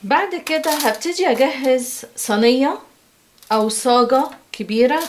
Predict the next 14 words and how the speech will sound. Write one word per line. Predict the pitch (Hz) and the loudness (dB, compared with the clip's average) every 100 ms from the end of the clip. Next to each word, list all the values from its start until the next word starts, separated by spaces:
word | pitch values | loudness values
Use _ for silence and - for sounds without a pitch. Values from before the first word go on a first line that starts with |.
| - | -6
تكون | 214 262 269 | 0 4 4
بسور، | 226 226 - 254 247 214 | 4 2 2 4 4 4
آه، | 196 190 180 170 | 2 4 2 0
مش | 196 196 | -4 -4
شرط | - 254 254 254 | -2 0 0 0
سور | 233 240 233 | -2 0 0
عالي، | 196 180 165 | 0 -2 -4
سور | 170 - 240 | -8 -2 0
قصير، | 226 202 196 160 - - - - - - - _ - - - | 0 -4 -4 -4 -6 -16 -20 -20 -20 -20 -20 _ -20 -20 -10
آه، | 190 196 185 170 | -6 -4 -4 -4
واحط | - 208 277 - 440 392 | -2 0 2 0 0 0
فوقيها | - - - 339 330 277 294 277 277 | -2 -6 -2 0 0 -2 0 0 0
شبكة | - 302 320 311 320 320 320 - _ 240 | 0 2 2 0 2 2 0 -12 _ 0
او، | 277 311 285 | 2 0 -2